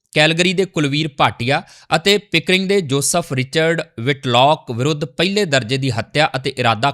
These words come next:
ਕਤਲ ਦੇ ਦੋਸ਼ ਆਇਦ ਕੀਤੇ ਗਏ। ਦਸੰਬਰ ਦੋ ਹਜ਼ਾਰ ਤੇਈ 'ਚ ਤਿੰਨੋਂ ਜਣਿਆਂ ਨੂੰ ਮਿਲਟਨ ਦੀ ਜੇਲ੍ਹ, ਯਾਨੀ ਮੈਪਲਹਰਸਟ ਕਰੈਕਸ਼ਨ ਕੰਪਲੈਕਸ 'ਚ ਲਿਜਾਇਆ ਗਿਆ, ਜਿੱਥੇ ਜੇਲ੍ਹ ਅਫਸਰਾਂ ਵੱਲੋਂ ਕਥਿਤ ਤੌਰ 'ਤੇ ਕੈਦੀਆਂ ਨੂੰ ਤਸੀਹੇ ਦਿੱਤੇ ਜਾ ਰਹੇ ਸਨ।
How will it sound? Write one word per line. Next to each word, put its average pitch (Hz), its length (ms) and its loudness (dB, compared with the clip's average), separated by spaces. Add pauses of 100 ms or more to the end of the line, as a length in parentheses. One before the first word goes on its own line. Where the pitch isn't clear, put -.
ਕਤਲ 123 260 -4
ਦੇ 127 120 -2
ਦੋਸ਼ 110 400 -4 (120)
ਆਇਦ 110 240 0
ਕੀਤੇ 139 300 -4
ਗਏ। 147 160 0 (420)
ਦਸੰਬਰ 180 420 2
ਦੋ 190 160 0
ਹਜ਼ਾਰ 190 200 0
ਤੇਈ 170 220 -2
'ਚ 190 120 -6
ਤਿੰਨੋਂ 185 320 -4
ਜਣਿਆਂ 151 260 0
ਨੂੰ 170 120 -4
ਮਿਲਟਨ 135 380 -2
ਦੀ 151 80 -2
ਜੇਲ੍ਹ, 143 420 0 (260)
ਯਾਨੀ 170 400 2 (220)
ਮੈਪਲਹਰਸਟ 156 800 0 (400)
ਕਰੈਕਸ਼ਨ 170 560 -2
ਕੰਪਲੈਕਸ 147 640 -4
'ਚ 165 80 -2
ਲਿਜਾਇਆ 120 420 2
ਗਿਆ, 151 220 0 (360)
ਜਿੱਥੇ 185 220 0
ਜੇਲ੍ਹ 160 440 2
ਅਫਸਰਾਂ 180 320 -2
ਵੱਲੋਂ 175 220 -2 (100)
ਕਥਿਤ 185 340 -4
ਤੌਰ 135 300 0
'ਤੇ 156 180 -6
ਕੈਦੀਆਂ 123 440 -4
ਨੂੰ 143 100 -8
ਤਸੀਹੇ 156 400 -4
ਦਿੱਤੇ 120 280 -6
ਜਾ 104 160 0
ਰਹੇ 104 120 0
ਸਨ। 123 220 -2